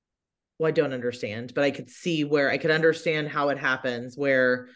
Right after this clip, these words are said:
someone's walking with a hoodie and they could look menacing, right? But even, like, you know, I think sometimes I'm so oblivious in my bubble to, like, what goes on in the world that, like,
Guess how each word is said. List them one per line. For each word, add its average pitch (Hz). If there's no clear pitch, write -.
someone's 156
walking 143
with 139
a 135
hoodie 131
and 120
they 143
could 139
look 139
menacing, 117
right? 143
But 190
even, 214
like, 170
you 180
know, 175
I 185
think 196
sometimes 202
I'm 156
so 165
oblivious 156
in 175
my 156
bubble 139
to, 190
like, 151
what 156
goes 151
on 147
in 135
the 135
world 190
that, 135
like, 143